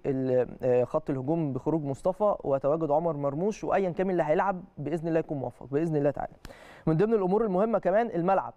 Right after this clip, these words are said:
الملعب كويس، زي ما بنسمع ملعب كويس إلى حد ما، فبإذن الله يساعدنا،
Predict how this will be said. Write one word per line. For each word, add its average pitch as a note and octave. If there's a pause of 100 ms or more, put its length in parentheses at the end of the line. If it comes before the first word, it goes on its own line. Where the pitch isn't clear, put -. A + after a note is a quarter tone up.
(120)
الملعب G3
كويس، D#3+
زي D#3
ما E3+
بنسمع G3+
ملعب E3+
كويس F#3+
إلى D3+
حد E3+
ما، F#3
فبإذن E3+
الله D#3+
يساعدنا، D#3